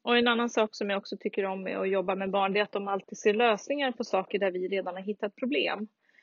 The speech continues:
Eh, de tänker mycket mer innovativt och det gäller för oss på något sätt att lyssna in den där innovationen utan att säga: "Nej, men det provar man på sextiotalet."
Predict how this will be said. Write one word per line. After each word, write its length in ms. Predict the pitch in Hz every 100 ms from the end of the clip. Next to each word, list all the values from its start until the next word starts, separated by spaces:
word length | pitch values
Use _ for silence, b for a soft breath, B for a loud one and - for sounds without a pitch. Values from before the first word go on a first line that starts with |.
| b b b -
Eh, 420 | 208 202 196 214
de 200 | 220 214
tänker 480 | - 285 262 - 196
mycket 460 | 202 214 - 226
mer 200 | 214 190 -
innovativt 840 | 269 240 190 190 - 175 208 -
och 100 | 185
det 80 | 208
gäller 360 | 220 220 214
för 140 | 208 202
oss 300 | 190 - -
på 60 |
något 140 | 202 196
sätt 220 | 190 -
att 180 | - -
lyssna 360 | 208 - 214
in 320 | - 262 269
den 140 | 233 214
där 200 | 175 165
innovationen 960 | 180 185 175 - - 294 214 175 175 -
utan 420 | 208 190 - 185
att 60 | 175
säga: 120 | -
"Nej, 240 | 175 175 175
men 220 | 175 180
det 340 | 302 311 311
provar 440 | - 285 240 208 226
man 180 | 226
på 120 | 220 226
sextiotalet." 1000 | 233 190 - - 175 190 196 196 185